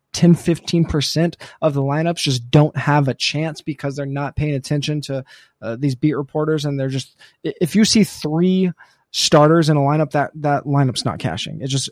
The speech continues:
it's, is not happening. Uh, so for example, if you have a one hundred man G P P that pays out twenty-five percent of the field, if there's fifteen dead lineups, you're almost two-to-one already. You almost have a thirty-three percent of cashing with a random lineup.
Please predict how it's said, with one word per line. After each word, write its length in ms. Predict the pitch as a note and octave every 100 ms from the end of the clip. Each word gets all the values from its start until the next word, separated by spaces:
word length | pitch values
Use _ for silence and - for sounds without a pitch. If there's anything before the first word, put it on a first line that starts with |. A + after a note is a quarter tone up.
| -
it's, 260 | D3+ - -
is 200 | D#3+ C3
not 220 | D3+ C#3
happening. 460 | C3+ A#2+ B2+ B2 B2+ - _
Uh, 320 | C#3 C3+ C3
so 440 | B2 - D3+ C#3 C3 _ _ _ _ _ _ _ -
for 260 | - D#3+ D#3 -
example, 420 | F#3+ D3 F3 D3+
if 100 | C#3
you 80 | G3
have 300 | G3 E3+ - _ _ _
a 60 | D#3+
one 260 | D3 E3 D#3+
hundred 240 | F3 D3
man 240 | D3+ D3+
G 180 | C#3 C#3+
P 200 | C3+ C#3
P 240 | C3 D3 C#3
that 140 | C3
pays 220 | C#3 C3+
out 120 | C3+
twenty-five 480 | - C#3+ C#3 - C3
percent 320 | - B2+ C#3+
of 60 | C3+
the 40 | A#2+
field, 340 | C#3+ C3 A#2 _ _ -
if 120 | C#3+
there's 180 | A#3+ A#3
fifteen 600 | - G3 - - G#3 F3+
dead 180 | D#3 E3
lineups, 640 | B2+ A#2 E3 A#3+ - - _ _ _ _ _ _ _ _ _
you're 360 | - E3+ A#3 A#3+
almost 400 | - G3+ F3+ -
two-to-one 440 | - A3 E3 F3+
already. 260 | F#3+ C#3+ C#3
You 80 | D#3+
almost 240 | G#3 G3+
have 160 | F#3+ E3+
a 40 |
thirty-three 520 | C#3+ F3+ F3+ F3 F3+
percent 340 | E3 D#3+ - E3
of 80 | C3+
cashing 340 | E3+ E3+ E3+
with 140 | D3+
a 60 | C3+
random 480 | C3 C#3+ F3+ D#3+ C#3
lineup. 400 | D#3 - D#3+